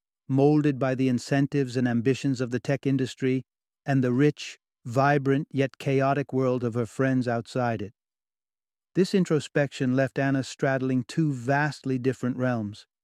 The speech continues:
On one side was a world driven by innovation,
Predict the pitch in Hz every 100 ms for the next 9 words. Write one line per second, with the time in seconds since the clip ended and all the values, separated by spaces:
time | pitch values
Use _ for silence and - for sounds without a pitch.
0 | _ _ _ - 139 147 180 190 - 120
1 | 117 127 131 127 120 131 139 139 123 117
2 | 135 139 135 127 135 143 123 131 123 -
3 | 131